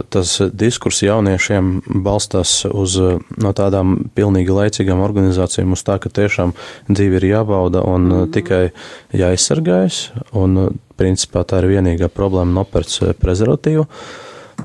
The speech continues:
Speaker 1: Nē, bra-, skaidrs, ka tā ir galējība. Un otrā galējība, ar ko dažreiz saskaros, eh, tādā kristīgā vide, kad, eh, eh, tas pirmslaulību vai ārlaulību seks, viņš tiek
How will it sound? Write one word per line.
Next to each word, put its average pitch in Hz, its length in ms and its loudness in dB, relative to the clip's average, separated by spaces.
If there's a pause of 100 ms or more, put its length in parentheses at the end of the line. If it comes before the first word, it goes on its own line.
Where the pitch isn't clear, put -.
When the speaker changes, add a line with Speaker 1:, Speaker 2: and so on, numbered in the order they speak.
Speaker 1:
Nē, 95 360 0 (480)
bra-, 117 240 0 (240)
skaidrs, 123 400 -2
ka - 80 -14
tā 95 160 0
ir 90 40 -4
galējība. 101 640 0 (120)
Un 104 140 2
otrā 113 380 2
galējība, 101 680 0
ar 101 160 -2
ko 104 160 -2
dažreiz 104 420 0
saskaros, 98 540 -2
eh, 95 180 2
tādā 90 320 0
kristīgā 95 640 0
vide, 139 300 2 (760)
kad, 104 240 -2
eh, 98 240 2 (180)
eh, 104 220 0 (260)
tas - 200 -2
pirmslaulību 104 800 0
vai 95 140 2
ārlaulību 98 540 2
seks, - 380 -2
viņš 104 240 0 (380)
tiek 110 240 -2